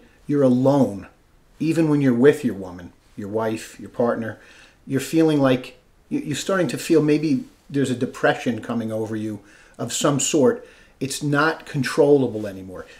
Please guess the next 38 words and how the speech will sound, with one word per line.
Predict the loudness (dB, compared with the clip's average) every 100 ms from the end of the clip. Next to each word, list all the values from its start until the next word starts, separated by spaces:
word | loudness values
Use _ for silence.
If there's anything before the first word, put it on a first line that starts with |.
| -18
You | -6
can't | -4 -2
just | -2 -2 -4 -12 _ _ _ _ -18
fix | 2 2 2 -2
it | -4 -2
by, | -2 -2 -2 -8 _
you | -4
know, | -2 -4 -10 -4
taking | -2 0 2
your | 2
mind | 2 2 2
off | 2 0
it, | 0
reading | 2 4 2
a |
book, | 2 0 2
having | 0 2 0
a |
drink, | -2 0 0 -2 -10 -20 -20 _ 0
dealing | 2 4 4
with | 4 2
whatever. | 4 4 4 0 -6 -14 _ _ -12 -6
You | -4
still | -4 2 4 4
feel | -2 -2 2 2
the | 0
same | 0 4 6 6
way | 6 4
the | 0
next | 0 -2 -2 -6
day, | -6 -6
the | -6
next | -4 -4 -4
day. | -6 -6 -12 -20 -6
You're | 0 2
alone, | 4 4 4 2 0 -6 -18 _
you're | -10
disconnected, | -4 -2 -2 0 0 0 -2 -4 -4